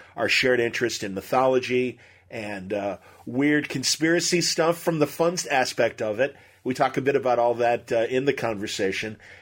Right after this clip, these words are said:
And also, of course, uh, Mike just wrapped up, uh, the first season of Cave Carson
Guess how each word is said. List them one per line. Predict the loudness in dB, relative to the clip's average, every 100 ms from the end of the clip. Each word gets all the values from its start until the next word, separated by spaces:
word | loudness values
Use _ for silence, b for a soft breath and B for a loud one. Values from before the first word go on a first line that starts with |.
| B -2
And | 2
also, | 4 2 2
of | 2 2
course, | 2 2 2 2
uh, | 4
Mike | 4 0
just | -2 0
wrapped | 0 2 0
up, | 0 2
uh, | 0
the | 2 0
first | -2 -2 -2
season | -4 0 0 -2 B B B _
of | 0 0 0
Cave | 0 0 2
Carson | 0 0 0 -4 -6 -10